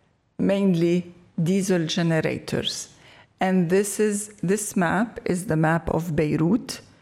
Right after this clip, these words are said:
and the red dots are showing the small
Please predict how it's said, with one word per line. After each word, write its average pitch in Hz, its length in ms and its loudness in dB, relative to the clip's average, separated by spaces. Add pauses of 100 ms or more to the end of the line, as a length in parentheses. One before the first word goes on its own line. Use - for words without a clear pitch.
(360)
and 190 240 0
the 175 100 2
red 202 320 -2
dots - 680 -4 (320)
are 165 180 0
showing 185 640 0 (300)
the 175 140 2
small 202 720 2